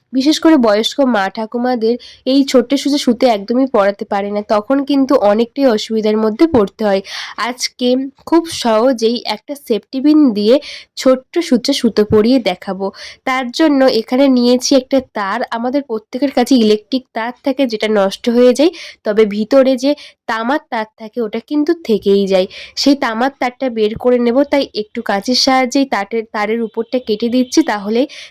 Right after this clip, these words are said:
তামার তারটা খুব সহজে পাওয়া যাবে। দেখো ভিতরে যে সরু তামার তারটা আছে ওটা আমি একটা বের করে নেব, একটা হলেই কিন্তু যথেষ্ট। এইভাবে টানলে খুব সহজেই তামার তারটা কিন্তু বার করা হয়ে যাবে। এবার এটাকে আমি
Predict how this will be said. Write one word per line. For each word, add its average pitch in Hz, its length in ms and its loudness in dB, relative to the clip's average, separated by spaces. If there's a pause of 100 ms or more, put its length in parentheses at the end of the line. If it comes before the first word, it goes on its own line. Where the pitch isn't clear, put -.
তামার 226 400 -2
তারটা 226 420 -10
খুব 320 160 -8 (120)
সহজে 214 420 0
পাওয়া 247 80 -2 (180)
যাবে। 185 260 -6 (600)
দেখো 247 300 0
ভিতরে 254 420 2
যে 285 120 0
সরু 262 320 4 (140)
তামার 226 360 -4
তারটা 226 440 -6
আছে 240 200 -6
ওটা 226 200 -6
আমি 247 160 -6 (200)
একটা - 260 -12
বের 254 240 0
করে 277 260 2
নেব, 262 200 4 (280)
একটা 277 300 -10
হলেই 247 340 0
কিন্তু 233 400 0
যথেষ্ট। 208 540 0 (460)
এইভাবে 277 300 4 (100)
টানলে 247 380 -2 (100)
খুব 285 120 -4 (140)
সহজেই 240 400 0
তামার 226 260 -2 (220)
তারটা 214 360 -10
কিন্তু 233 320 -6
বার 202 260 -2
করা 214 260 -2
হয়ে 214 260 -4
যাবে। 247 220 0
এবার 214 300 0
এটাকে 233 380 0
আমি 254 200 4